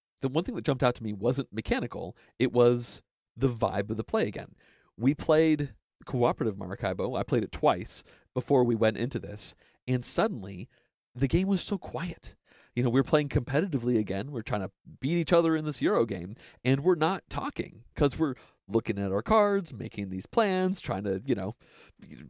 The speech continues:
subvert the other players. And I found myself really missing the discussion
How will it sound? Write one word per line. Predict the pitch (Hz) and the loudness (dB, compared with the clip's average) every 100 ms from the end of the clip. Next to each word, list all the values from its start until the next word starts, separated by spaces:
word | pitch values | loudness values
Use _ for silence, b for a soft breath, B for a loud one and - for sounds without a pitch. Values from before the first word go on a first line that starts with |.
| - - - | -16 -14 -10
subvert | - 156 131 151 - | 4 4 6 4 2
the | 135 143 | 2 2
other | 127 131 | 2 0
players. | - 196 147 98 104 - b b | -2 -4 -2 -4 -8 -14 b b
And | 127 127 | -6 -6
I | |
found | - 175 | -4 -4
myself | 175 156 151 - 117 | -2 0 -2 -4 -12
really | 120 160 165 151 | -6 -2 -2 -2
missing | 117 170 - - 80 - _ _ _ - | -4 -4 -4 -8 -10 -18 _ _ _ -4
the | 127 | -2
discussion | 135 - 254 - - | 0 -2 -4 -4 -14